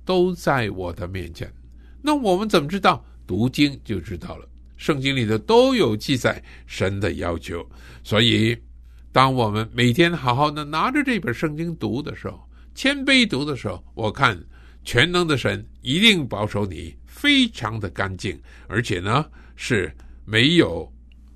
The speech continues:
犯罪啊。那么最后的一点呢，就是应该把这个真道呢，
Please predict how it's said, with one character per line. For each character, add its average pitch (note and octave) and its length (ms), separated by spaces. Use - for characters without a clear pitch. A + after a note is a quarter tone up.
犯 F#2 240
罪 - 220
啊。 - 240
那 D#3+ 120
么 A2+ 240
最 A#3 200
后 F3+ 140
的 C#3+ 100
一 C3 160
点 F2+ 220
呢， F2+ 200
就 A2+ 140
是 F#2 240
应 E3+ 280
该 D#3 200
把 F#2+ 240
这 G#2+ 180
个 F#2 160
真 C4 280
道 E3 280
呢， E2+ 220